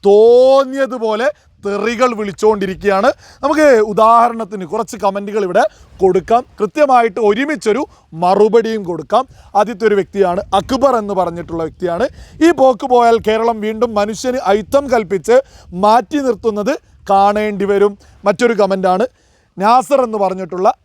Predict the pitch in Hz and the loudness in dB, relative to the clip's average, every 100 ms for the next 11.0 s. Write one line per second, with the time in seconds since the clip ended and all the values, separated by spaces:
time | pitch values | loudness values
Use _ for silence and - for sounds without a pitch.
0 | _ 156 170 175 - 214 175 165 254 _ | _ -8 -6 -6 -2 0 0 0 -6 _
1 | _ 165 233 294 294 247 254 - 226 214 | _ 0 4 4 2 -4 -6 -6 -6 -6
2 | - 196 254 - _ _ 196 185 214 214 | -6 -2 -2 -4 _ _ 0 2 2 0
3 | 180 - 190 175 240 - _ - 220 - | -4 -4 -6 -4 -8 -10 _ -4 -2 -2
4 | 269 277 - _ _ 233 226 220 208 196 | -4 -4 -10 _ _ 2 4 4 2 0
5 | 202 196 185 170 220 - _ 160 214 240 | -2 -2 -4 -4 -4 -10 _ -4 0 2
6 | 254 247 220 180 135 196 208 262 240 214 | 2 2 -4 -6 -6 -6 -6 -2 0 2
7 | 202 180 175 - _ _ 170 170 170 208 | 0 -2 -8 -12 _ _ -4 -4 -2 -2
8 | - _ _ 294 349 285 277 269 262 262 | -4 _ _ 0 2 0 0 0 2 0
9 | 240 202 - 247 240 247 226 240 226 220 | 0 -4 -2 -4 -2 -4 -4 -8 -6 -4
10 | 208 202 247 - _ - 180 202 160 254 | 0 2 2 -2 _ -2 2 2 2 -2